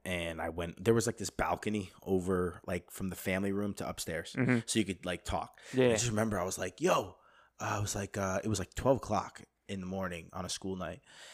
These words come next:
Speaker 1: And I was talking to my mom, my mom and sister.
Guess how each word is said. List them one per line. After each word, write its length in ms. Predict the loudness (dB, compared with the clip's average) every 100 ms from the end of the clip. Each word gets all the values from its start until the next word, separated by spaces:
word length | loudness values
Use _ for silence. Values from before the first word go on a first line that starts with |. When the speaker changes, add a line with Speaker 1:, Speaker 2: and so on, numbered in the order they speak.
| -20 -14 -4
Speaker 1:
And 180 | -2 0
I 140 | 0
was 100 | -2
talking 200 | -2 0
to 40 | 2
my 80 |
mom, 300 | 2 2 2
my 80 | 0
mom 240 | 0 -2 -2
and 100 | -2
sister. 480 | 0 0 0 -2